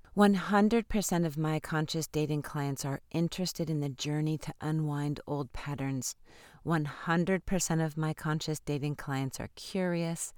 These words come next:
They are wanting to grow in self-love so that they can connect to another human. Clients who go through my conscious dating program learn boundaries,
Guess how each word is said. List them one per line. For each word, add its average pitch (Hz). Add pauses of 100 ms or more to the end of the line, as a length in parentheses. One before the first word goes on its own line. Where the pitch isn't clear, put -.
(320)
They 165
are 160
wanting 165
to 185
grow 147
in 147
self-love 139
so 175
that 156
they 160
can 151
connect 147
to 147
another 139
human. 131 (460)
Clients 202
who 214
go 160
through 170
my 147
conscious 147
dating 143
program 170
learn 147
boundaries, 185